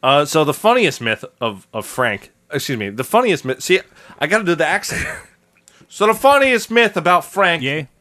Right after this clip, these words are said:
Speaker 1: during this whole time is that Frank was a family man. Frank had to play it cool. George was like, "America wants good old boys. So I know you've had sex with about five thousand women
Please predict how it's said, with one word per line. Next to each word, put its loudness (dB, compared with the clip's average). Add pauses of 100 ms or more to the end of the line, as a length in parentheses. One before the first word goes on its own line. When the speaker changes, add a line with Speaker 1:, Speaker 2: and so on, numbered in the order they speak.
(100)
Speaker 1:
during 2
this -6
whole -2
time -2
is -8
that -2
Frank -6
was -4
a -10
family -6
man. -20 (200)
Frank 0 (220)
had -2
to -6
play -4
it -10
cool. -4
George 0
was -6
like, -6 (120)
"America 4
wants 2 (180)
good 2
old 4
boys. -2 (100)
So 0
I 4
know 2
you've -2
had 0
sex -4
with -10
about -6
five -4
thousand -6
women -8